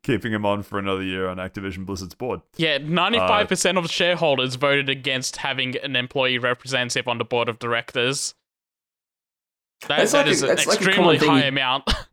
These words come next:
Speaker 3: You never really have employees on the, the board of directors anyway. Um,
Speaker 2: But I, I don't think it was going to be an employee, but someone that represents what the employees want.
Speaker 1: Yeah.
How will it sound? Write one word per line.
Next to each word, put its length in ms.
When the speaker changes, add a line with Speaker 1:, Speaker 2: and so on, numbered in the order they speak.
Speaker 3:
You 120
never 280
really 180
have 200
employees 560
on 140
the, 480
the 100
board 260
of 60
directors 460
anyway. 360
Um, 100
Speaker 2:
But 240
I, 160
I 80
don't 160
think 140
it 20
was 140
going 160
to 80
be 180
an 100
employee, 460
but 260
someone 320
that 200
represents 580
what 160
the 140
employees 680
want. 680
Speaker 1:
Yeah. 220